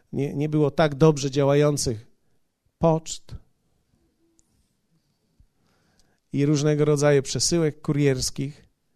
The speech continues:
więc nie wiedzieli, gdzie on jest. I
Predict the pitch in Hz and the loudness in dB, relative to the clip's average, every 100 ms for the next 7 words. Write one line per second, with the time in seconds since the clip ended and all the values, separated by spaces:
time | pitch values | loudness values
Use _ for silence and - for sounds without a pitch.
0 | _ _ _ _ _ _ - 185 214 247 | _ _ _ _ _ _ 0 2 2 0
1 | 226 208 196 165 156 175 202 254 113 - | 2 4 4 4 2 2 2 0 -4 -10
2 | - - _ _ _ _ _ _ _ _ | -18 -18 _ _ _ _ _ _ _ _
3 | _ _ - - 262 214 214 277 285 | _ _ -14 2 4 6 4 0 -6